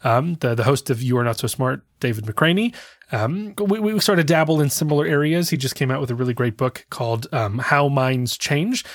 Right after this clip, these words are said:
which you sh-, if you haven't gotten it, you should definitely check that out. Um, and his podcast has been going strong for many years, talking about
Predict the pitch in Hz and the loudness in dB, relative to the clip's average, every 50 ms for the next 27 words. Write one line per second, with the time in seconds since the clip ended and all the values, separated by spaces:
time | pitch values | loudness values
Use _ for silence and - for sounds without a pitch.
0 | - - - - - 120 - - - - _ - 175 135 110 110 131 143 - - | -20 -20 -12 -4 -4 -2 -2 -2 -6 -6 _ -6 -4 -4 -4 -4 -6 -8 -6 -4
1 | 120 - 117 110 113 110 120 113 117 117 127 156 165 143 113 - 123 113 135 - | -2 0 0 0 0 -2 -2 -4 -4 -4 -6 -6 -6 -6 -6 -8 -8 -8 -8 -8
2 | - 131 120 - - 120 - - 120 127 160 220 233 - - - - - - - | -8 -8 -8 -8 -10 -8 -4 -2 0 2 2 2 0 -2 -12 -20 -20 -18 -6 0
3 | 135 120 123 135 160 - 226 202 214 196 - - 220 196 - 196 180 170 - - | 0 2 2 2 0 2 2 2 2 4 4 4 4 4 6 4 4 4 2 -2
4 | - - 170 151 135 127 127 156 147 139 139 135 135 135 135 139 147 156 156 151 | -2 0 0 0 0 0 0 0 2 2 2 0 0 0 -2 -4 -6 -8 -12 -14
5 | 143 143 175 _ _ _ _ _ - 185 202 226 214 180 151 135 - - - 180 | -16 -16 -18 _ _ _ _ _ 0 2 2 2 2 2 0 0 -2 0 0 2
6 | 190 190 175 151 139 127 - 131 120 113 110 110 117 147 175 175 139 127 135 151 | 4 4 2 2 0 -2 -2 -2 -2 -2 0 0 0 2 2 2 2 2 2 0
7 | 139 - - - - - 131 - - - 127 113 104 117 120 151 180 | 0 -2 -2 -6 -2 0 0 0 0 -2 -2 0 2 4 4 4 2